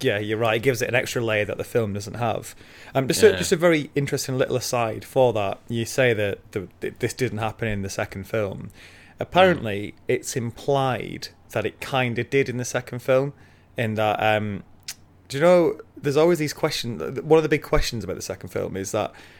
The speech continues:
Speaker 1: the sort of, when the boat comes back to the mainland, this is, this is digressing a bit, but we'll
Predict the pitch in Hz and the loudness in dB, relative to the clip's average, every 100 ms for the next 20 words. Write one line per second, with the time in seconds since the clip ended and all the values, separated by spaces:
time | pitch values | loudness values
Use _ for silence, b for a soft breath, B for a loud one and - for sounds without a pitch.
0 | B _ 117 - 92 110 - - - - | B _ -4 0 2 0 -4 -20 -20 -20
1 | - 131 127 120 139 127 - - 104 90 | -2 0 0 2 6 6 4 -2 -8 -6
2 | 107 - 104 101 104 95 87 87 87 117 | -8 -6 -6 -2 -4 -4 -8 -10 -6 -6
3 | 117 113 135 135 131 135 120 - 98 95 | -4 -4 -4 -2 -2 -2 -2 -4 -6 -6
4 | 85 - 98 | -8 -4 -2